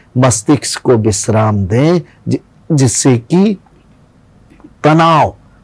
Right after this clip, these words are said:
anxiety आपके पास ना फटके,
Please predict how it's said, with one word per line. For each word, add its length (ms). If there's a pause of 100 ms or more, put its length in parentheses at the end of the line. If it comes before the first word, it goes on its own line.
(180)
anxiety 760 (240)
आपके 440
पास 760 (380)
ना 240
फटके, 640